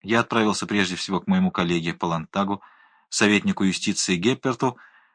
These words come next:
который возглавлял тогда, если не мою фракцию, то все же многочисленную группу, которую можно было бы назвать правым центром – и которая была склонна поддерживать правительство. Она считала лишь необходимым энергично отстаивать национальные задачи Пруссии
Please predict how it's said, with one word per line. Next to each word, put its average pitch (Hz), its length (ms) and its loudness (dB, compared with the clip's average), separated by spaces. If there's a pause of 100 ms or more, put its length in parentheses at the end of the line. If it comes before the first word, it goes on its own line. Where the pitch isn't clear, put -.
(140)
который 139 280 4
возглавлял 120 500 6
тогда, 101 260 2
если 98 200 2
не 110 100 2
мою 110 180 4
фракцию, 139 440 -2
то 113 120 -2
все - 160 -4
же 123 80 -2
многочисленную 117 680 0
группу, 139 300 -2
которую 123 320 0
можно 120 280 0
было 98 160 2
бы 92 100 -2
назвать 95 380 0
правым 85 380 2
центром – 151 460 -2 (460)
и 113 80 -2
которая 139 320 4
была 127 200 4
склонна 131 340 2
поддерживать 107 560 2
правительство. - 680 -6 (520)
Она 123 200 2
считала 127 360 4
лишь 117 200 2
необходимым 120 680 2
энергично 117 640 2
отстаивать 120 440 2
национальные 104 600 2
задачи 90 360 -2
Пруссии 87 500 -4